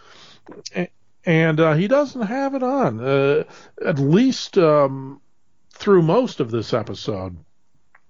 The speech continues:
But, um, we, we, he's, um,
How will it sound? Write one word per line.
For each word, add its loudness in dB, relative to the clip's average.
But, 0
um, 2
we, 2
we, -6
he's, -2
um, 4